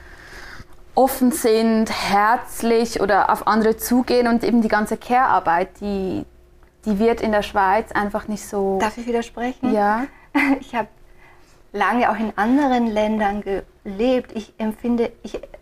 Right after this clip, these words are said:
Speaker 2: ich treffe hier auf sehr viel Freundlichkeit und Herzlichkeit.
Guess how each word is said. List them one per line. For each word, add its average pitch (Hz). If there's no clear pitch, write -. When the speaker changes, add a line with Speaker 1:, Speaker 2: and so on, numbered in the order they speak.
Speaker 2:
ich -
treffe 240
hier 240
auf 214
sehr 269
viel 262
Freundlichkeit 214
und 202
Herzlichkeit. 233